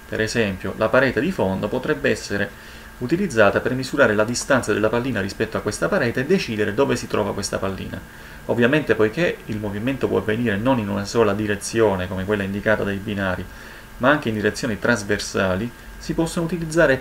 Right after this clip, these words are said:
più oggetti per misurare le distanze. In generale, per la descrizione del movimento di un oggetto in tre dimensioni occorre misurare almeno tre distanze, quindi attraverso tre numeri è possibile in generale indicare la posizione di un oggetto.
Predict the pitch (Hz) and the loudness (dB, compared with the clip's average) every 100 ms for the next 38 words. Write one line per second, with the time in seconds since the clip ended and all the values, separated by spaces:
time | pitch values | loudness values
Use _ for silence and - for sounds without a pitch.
0 | - 220 190 113 104 113 104 - 117 104 | 0 2 4 4 0 0 -2 -2 -4 -4
1 | 110 104 113 107 104 104 101 107 101 101 | -6 -2 0 2 0 -4 -8 -6 -6 -8
2 | - - - - - - - 113 113 120 | -10 -14 -14 -14 -14 -14 -8 -6 -2 2
3 | 147 143 104 107 110 110 120 117 - 156 | 6 6 4 2 2 2 0 -2 2 2
4 | 110 104 104 104 120 131 104 104 101 107 | 2 0 -2 -2 -2 0 0 -2 -6 0
5 | 113 98 - 107 - - - - - - | 0 0 -4 -10 -10 -18 -18 -18 -18 -18
6 | - 123 110 131 107 113 190 185 107 101 | -6 -4 0 0 0 0 -2 -2 0 0
7 | 104 120 - 151 156 117 107 147 185 123 | -2 -6 -4 0 2 2 0 -4 2 4
8 | 92 92 - - - - - - - - | 4 2 -6 -12 -18 -18 -18 -20 -20 0
9 | 180 185 110 95 95 - 147 170 170 131 | 4 4 4 0 -4 -4 0 0 0 -2
10 | 151 - 104 92 92 98 110 139 110 - | -6 0 2 2 0 -4 -4 -2 -4 -4
11 | 123 - 147 143 113 104 165 185 143 107 | -4 0 0 0 -2 0 0 2 0 0
12 | 104 117 147 147 147 107 107 120 170 135 | -2 -2 -4 -6 -4 -2 -2 -2 0 2
13 | 104 120 147 120 104 107 175 175 165 - | 2 0 0 0 2 0 0 -2 -4 -4
14 | 110 98 98 95 92 90 90 - 104 | -2 -2 -2 -4 -6 -6 -8 -6 -6